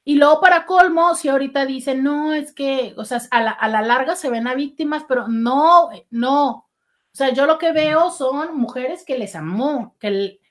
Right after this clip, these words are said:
mujeres que lo amaron, ¿sabes? Sí, ahorita le vengo manejando un poco esa idea que digo yo, "Mm, mm", ¿no? O sea, eh, ¿qué, qué pasa? ¿Qué pasa? ¿Qué, qué, qué? ¿Por? Ah,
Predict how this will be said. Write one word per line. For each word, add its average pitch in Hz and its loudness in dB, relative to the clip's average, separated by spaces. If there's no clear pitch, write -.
mujeres 277 -2
que 233 -8
lo 208 2
amaron, 226 0
¿sabes? 285 -2
Sí, 349 -2
ahorita 320 4
le 254 0
vengo 247 -2
manejando 247 -4
un 269 0
poco 294 0
esa 302 0
idea 311 0
que 269 -6
digo 226 -6
yo, 208 -6
"Mm, 220 -4
mm", 214 -2
¿no? 208 -12
O 220 -16
sea, 185 -12
eh, 175 -16
¿qué, - -20
qué 208 -12
pasa? - -20
¿Qué 240 -4
pasa? - -12
¿Qué, 262 -2
qué, 262 -4
qué? - -14
¿Por? 294 10
Ah, - -8